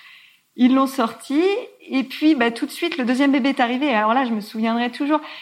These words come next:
Il l'a levé, mais tel le roi lion, pour nous montrer ce que c'était. Et, et Guelta a dit, « Oh, mais c'est encore une fille. » Je dis, « Bah oui, non, mais c'est dingue et tout. » En fait, c'est deux filles, quoi. Donc, trois garçons, trois filles au total. Alors, moi, j'ai,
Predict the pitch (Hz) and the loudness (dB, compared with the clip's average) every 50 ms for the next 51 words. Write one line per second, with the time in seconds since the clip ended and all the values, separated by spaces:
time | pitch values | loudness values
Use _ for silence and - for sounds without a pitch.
0 | - _ - 226 233 240 240 247 254 254 254 269 311 320 294 277 330 349 330 254 | -16 _ -2 2 4 4 6 6 4 4 4 4 2 2 2 0 0 2 2 0
1 | 214 214 - 254 240 254 247 247 254 262 247 285 302 302 262 254 277 302 381 - | 0 0 0 0 0 2 4 2 2 2 4 2 4 4 4 2 2 0 0 -4
2 | - - - 247 247 247 254 254 254 262 269 294 - - - 311 349 349 - - | -10 -6 -2 0 2 4 4 4 4 2 2 0 -2 -2 -2 -2 -2 -2 -2 -4
3 | 269 269 - 254 220 - 269 269 302 339 - - - - - - - _ _ _ | -4 -2 -2 -4 -2 0 0 0 0 -2 -8 -14 -20 -20 -20 -20 -20 _ _ _
4 | _ _ _ - - 285 311 277 277 285 269 247 - - - - - 247 262 262 | _ _ _ -6 0 2 2 2 2 0 -2 -4 -4 -8 -12 -8 -4 -2 0 2
5 | 269 269 254 226 254 285 - - 330 339 294 277 240 294 294 294 302 403 571 622 | 2 2 2 2 2 0 0 0 0 0 0 0 0 -2 -2 -2 -2 -2 0 -2
6 | 622 605 571 539 523 480 427 339 - - 269 - - - 330 330 320 - - - | -2 -2 -2 -2 -2 -4 -4 -6 -4 -4 -4 -4 -4 -6 -6 -6 -4 -6 -6 -4
7 | 349 339 349 349 - - - - 381 381 392 403 415 415 349 320 277 240 233 240 | -4 -4 -4 -4 -6 -8 -10 -6 -4 -2 -2 -2 -2 0 2 2 2 0 -2 -6
8 | - - - 196 - - 269 277 311 302 302 269 254 247 - - 262 240 226 - | -10 -12 -12 -12 -14 -10 -10 -8 -6 -4 -4 -4 -4 -6 -6 -8 -8 -8 -8 -6
9 | - 320 320 339 339 339 320 311 311 - 311 311 320 381 381 - 277 233 202 202 | -6 -4 -4 -4 -2 -2 -2 -2 -2 -2 -4 -2 -2 -2 -4 -4 -4 -4 -2 0
10 | 277 349 349 - - 523 480 427 - - 285 277 - - - - - - - - | -2 -2 -2 -6 -10 -12 -12 -8 -2 -2 -2 -2 -4 -14 -18 -20 -20 -12 -4 0
11 | 233 226 233 - - 302 330 285 311 311 311 - - - 302 339 - - - 294 | 0 0 0 0 0 2 2 4 2 0 0 -2 -6 -6 -6 -6 -4 -2 -2 -2
12 | 285 285 - - 285 285 285 254 254 - 254 - - 240 254 285 247 208 220 214 | -2 -2 -4 -6 -2 0 0 -2 -2 -4 -6 -2 0 2 2 2 2 0 0 -2
13 | 226 254 240 233 202 | -2 -2 -2 -4 -6